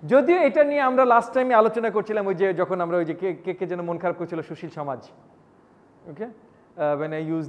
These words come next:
the terminology। But the point is, yes, some people think, অনেকেই অনেক জায়গা থেকে মনে করে যে, যে, যে, সে যে জায়গাটা থেকে আছে, ট্রাম্প, ট্রাম্প কি ফিলোসোফার?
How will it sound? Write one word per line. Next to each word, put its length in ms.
the 100
terminology। 560
But 140
the 120
point 220
is, 60
yes, 100
some 140
people 300
think, 120
অনেকেই 400
অনেক 240
জায়গা 260
থেকে 140
মনে 240
করে 240
যে, 80
যে, 80
যে, 100
সে 120
যে 60
জায়গাটা 340
থেকে 120
আছে, 120
ট্রাম্প, 240
ট্রাম্প 220
কি 140
ফিলোসোফার? 420